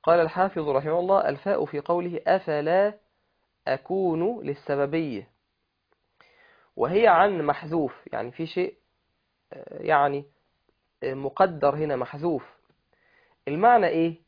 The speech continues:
المقدر ده؟ "أأترك تهجدي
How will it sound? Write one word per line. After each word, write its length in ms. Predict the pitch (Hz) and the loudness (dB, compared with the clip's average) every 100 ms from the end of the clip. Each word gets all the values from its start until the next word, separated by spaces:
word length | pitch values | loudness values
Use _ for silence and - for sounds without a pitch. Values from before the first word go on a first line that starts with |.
| _ - | _ -14
المقدر 600 | 131 127 - 175 143 143 | -10 -4 0 2 2 -2
ده؟ 180 | 127 123 _ _ _ _ _ _ | -4 -8 _ _ _ _ _ _
"أأترك 880 | 156 - 254 262 - 196 226 - 156 | 0 4 4 2 0 2 2 0 -4
تهجدي 840 | 156 156 156 151 151 254 165 127 | -2 0 -2 -4 -4 -4 -4 -8